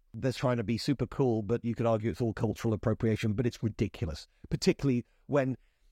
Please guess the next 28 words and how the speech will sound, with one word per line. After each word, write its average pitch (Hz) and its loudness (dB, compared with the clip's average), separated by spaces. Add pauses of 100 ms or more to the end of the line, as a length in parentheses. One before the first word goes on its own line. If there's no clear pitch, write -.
(320)
his 135 -2
references 139 2
are 120 2
things 117 -2
like 107 0
South 127 2
Central 120 -2
L 110 0
A, 101 -4 (220)
and 120 0
yet 123 0
he 120 -2
lives 123 0
in 117 4
Staines, - -4 (240)
which 135 2
is 127 -4
a 95 -4
very 117 2
boring 92 2
part 87 -2
of 71 -4
Britain, 92 -4
okay? 110 2
And 110 2
there 104 2
are 107 0
no 104 2